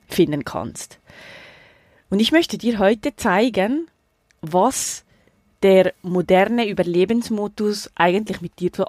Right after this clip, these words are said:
anstellt. Und da möchte ich ein bisschen weiter zurückgehen in der Geschichte von der Menschheit. Vor rund zwölftausend Jahren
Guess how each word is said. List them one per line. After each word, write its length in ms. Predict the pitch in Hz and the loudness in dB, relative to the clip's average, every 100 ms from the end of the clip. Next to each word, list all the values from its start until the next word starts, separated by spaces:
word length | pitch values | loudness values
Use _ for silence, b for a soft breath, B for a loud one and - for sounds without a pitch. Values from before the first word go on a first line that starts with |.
| - | -4
anstellt. 800 | 151 160 - 107 - - - _ _ _ _ _ _ _ _ _ _ B B B B B | -6 -6 -8 -8 -10 -16 -20 _ _ _ _ _ _ _ _ _ _ B B B B B
Und 160 | 185 208 | -4 2
da 100 | 214 | 4
möchte 240 | 262 - | 4 0
ich 80 | 254 | 0
ein 120 | 240 | 2
bisschen 360 | 220 220 254 247 - | 0 -2 -2 -2 -2
weiter 460 | 175 170 196 233 | 2 2 2 -2
zurückgehen 800 | - 175 190 - - 208 208 208 | -2 -6 -6 -10 -6 2 4 4
in 180 | 202 185 | 0 -2
der 120 | 165 | -2
Geschichte 680 | 160 156 - - - - 117 - _ _ _ | -4 -6 -4 -4 -6 -10 -14 -14 _ _ _
von 160 | - 277 | 0 2
der 120 | 277 | 4
Menschheit. 640 | 165 165 - 156 - - - _ B B B B B B B B B B B B _ - | 2 0 -2 -6 -6 -10 -20 _ B B B B B B B B B B B B _ -6
Vor 220 | - 202 | 2 4
rund 300 | 226 339 - | 4 2 -2
zwölftausend 920 | - 214 277 - 196 202 233 254 220 | 2 2 2 -2 0 2 2 0 2
Jahren 640 | 170 185 208 196 202 240 | 2 4 4 4 0 -2